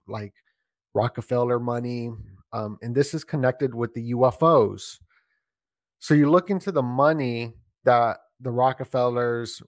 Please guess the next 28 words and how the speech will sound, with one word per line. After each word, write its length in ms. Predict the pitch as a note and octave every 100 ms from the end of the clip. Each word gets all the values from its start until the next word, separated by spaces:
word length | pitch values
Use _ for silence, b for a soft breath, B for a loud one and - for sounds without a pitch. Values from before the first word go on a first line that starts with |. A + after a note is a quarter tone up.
| _ _ _ _ A#2+
Tavistock 580 | C#3 B2+ B2+ C3 B2
Institute, 720 | B2+ A#2 A#2+ A2+ C3 B2 A#2+ - _ _ _ _ _ _
the 100 | B2+
Clintons, 840 | - - C3+ C3 B2 A#2+ A#2 - - _ _ _
what 260 | C#3 C#3+
their, 200 | D3 B2+ - _ _ _ _ _ _
where 180 | - D3
their 100 | C#3
money's 360 | C#3+ F3+ F3 C3+
going 420 | A#2+ A2+ A2 C#3 - b b b b _
into, 240 | B2 B2
like, 240 | A#2+ A2 -
Podesta 640 | A#2 A2 B2 B2 - A2+
and 100 | G#2+
all 140 | G#2+
this. 240 | G#2 A#2+ -
It 100 | A#2+
goes 280 | C3 D3+ C#3
into 720 | C#3 C#3 C3+ B2+ A#2+ A#2 A#2 b b b _ _ -
these 200 | A#2+ G#2+
mind 280 | B2 C#3
control 240 | E3+ - D#3
operations, 760 | D3 C#3+ B2+ B2+ C3+ B2 A2+
the 120 | -
U 220 | A2+ B2+ D3
F 140 | C#3+
O 160 | C3 C3
disclosures, 1000 | B2+ - B2 A#2 A2+ G#2 A2 A#2 -